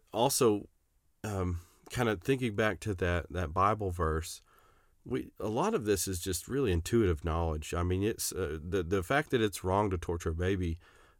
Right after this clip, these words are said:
um, if someone is, is, is healthy, uh, physically and, and mentally, it's just gonna be self-evident that that's wrong, right? Uh, so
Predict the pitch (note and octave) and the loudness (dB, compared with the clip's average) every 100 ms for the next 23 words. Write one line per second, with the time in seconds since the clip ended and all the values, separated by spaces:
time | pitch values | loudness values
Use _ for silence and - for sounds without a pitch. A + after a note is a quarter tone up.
0 | - E2 D#2+ E2 - F2 - C#3 C#3+ A#2+ | -6 -2 0 -2 -2 -2 0 2 4 4
1 | A2 F2 - - E2+ - - - _ D#2 | 4 2 -2 -4 -4 -2 -4 -8 _ -10
2 | D#2 - A#2 A2+ B2+ A2+ G#2+ - _ - | -8 -2 0 0 0 -2 -4 -10 _ -10
3 | D#2+ D#2 C#2 - - _ _ - B2 A2+ | -6 -6 -8 -14 -20 _ _ -4 -2 -2
4 | - A2 F#2+ - F2+ E2+ F#2 A#2+ - G#2+ | -2 0 0 -2 -2 -2 0 -2 -2 -2
5 | F#2+ F2 - _ - - A2 D#3 - B2+ | -2 -4 -14 _ -6 -2 0 0 0 0
6 | F#2+ E2 - G2 F2 G2+ F#2+ E2 - D#2+ | 0 0 0 0 0 -2 0 -4 -6 -8
7 | D#2+ D2+ - D#2+ E2+ D#2 - D2+ D#2+ - | -6 -6 -6 -4 -2 -2 -6 -6 -6 -10
8 | - - - - - F2 F2 - - B2 | -20 -20 -20 -20 -6 -2 -2 -2 0 4
9 | A2 G#2 | 4 4